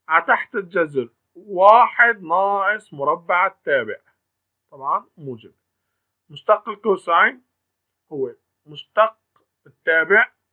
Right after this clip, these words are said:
بتحت الجذر واحد ناقص مربع التابع. الكوساين نفسه على الضبط ولكن ناقص. كوساين نفس الساين ولكن ناقص.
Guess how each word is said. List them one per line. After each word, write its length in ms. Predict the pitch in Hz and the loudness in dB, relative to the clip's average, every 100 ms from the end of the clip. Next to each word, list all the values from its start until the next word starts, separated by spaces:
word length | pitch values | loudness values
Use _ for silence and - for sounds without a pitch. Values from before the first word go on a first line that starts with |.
| - | -10
بتحت 360 | - 208 - | -2 -2 -4
الجذر 400 | 165 151 131 131 | -16 -12 -12 -8
واحد 340 | 160 190 165 147 | -2 -2 -2 -8
ناقص 360 | 156 139 - | -8 -8 -10
مربع 400 | 131 156 180 202 | -8 -4 0 0
التابع. 400 | 196 170 139 120 - _ _ _ _ _ _ _ _ _ _ _ _ _ _ _ _ _ _ - | 0 0 0 -2 -14 _ _ _ _ _ _ _ _ _ _ _ _ _ _ _ _ _ _ -16
الكوساين 840 | 160 269 294 - 285 277 294 311 _ _ _ _ | -2 0 0 0 2 2 -2 -14 _ _ _ _
نفسه 320 | 294 285 - 254 | -12 -10 2 2
على 120 | 247 | 2
الضبط 340 | 262 226 - | 0 -4 -2
ولكن 460 | 202 214 220 226 202 | 0 0 0 -4 0
ناقص. 500 | 156 131 139 _ _ _ _ _ _ _ _ _ _ _ _ _ _ _ _ _ _ _ _ - | 2 0 -4 _ _ _ _ _ _ _ _ _ _ _ _ _ _ _ _ _ _ _ _ -2
كوساين 440 | 262 247 196 180 | -2 2 0 0
نفس 260 | 226 220 254 | -6 -14 -20
الساين 440 | - 254 233 247 | -12 -2 -2 0
ولكن 460 | 190 196 208 208 165 | 0 0 0 -6 -4
ناقص. 460 | 120 107 120 _ | -4 -6 -12 _